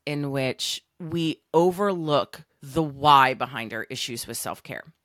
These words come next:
So when you ask me what my relationship with self-care is, I mean, it's, it, it's not great.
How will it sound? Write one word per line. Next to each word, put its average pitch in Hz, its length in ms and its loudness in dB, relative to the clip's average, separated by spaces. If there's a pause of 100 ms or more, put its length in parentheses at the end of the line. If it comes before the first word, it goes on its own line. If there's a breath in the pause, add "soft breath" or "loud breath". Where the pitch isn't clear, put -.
(220)
So 233 120 4
when 226 120 2
you 226 60 2
ask 240 340 0
me 302 120 -2
what 233 160 0
my 190 80 2
relationship 175 680 -2
with 151 100 -6
self-care 143 520 0
is, 123 320 -2
I 190 60 -2
mean, 202 180 0
it's, - 320 -4
it, 240 160 -4
it's - 320 -4
not 349 300 2
great. 180 760 4